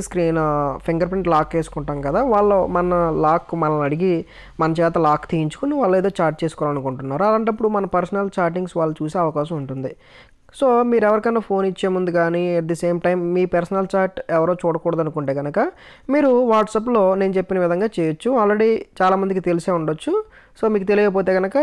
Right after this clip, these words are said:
ఈ వీడియో ఉపయోగపడుతుంది. దానికోసం సింపుల్గా మనం ఇలాగా WhatsApp-ని ఈ విధంగా ఓపెన్ చేయండి. ఓపెన్ చేసిన తర్వాత దీంట్లో మీకు ఏ చాటింగ్ అయితే ఎవరో చూడకూడదు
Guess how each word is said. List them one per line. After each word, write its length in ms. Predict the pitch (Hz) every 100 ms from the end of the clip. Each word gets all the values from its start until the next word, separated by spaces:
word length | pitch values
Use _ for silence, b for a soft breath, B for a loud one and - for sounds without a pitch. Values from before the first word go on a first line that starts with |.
| 254
ఈ 40 | 202
వీడియో 180 | 190 190
ఉపయోగపడుతుంది. 540 | 165 165 147 - 165 247
దానికోసం 300 | 247 247 247
సింపుల్గా 300 | 233 254 254 247
మనం 140 | 220 214 214 -
ఇలాగా 260 | 214 214 175 185 214 _ _ _ b b b b - 175
WhatsApp-ని 380 | 196 - 196 220
ఈ 20 | 190
విధంగా 220 | 180 196 160
ఓపెన్ 240 | 175 175
చేయండి. 280 | 151 139 190 330 B B B 233
ఓపెన్ 240 | 254 302 277
చేసిన 180 | 262 262
తర్వాత 240 | 262 262 254 240 202
దీంట్లో 280 | 254 247 247 240
మీకు 180 | 240 214 220 208
ఏ 20 | 226 247
చాటింగ్ 360 | 247 240 240 233
అయితే 220 | 226 240 233 - b b b b _ -
ఎవరో 200 | 185 214 208
చూడకూడదు 500 | 202 208 208 208 208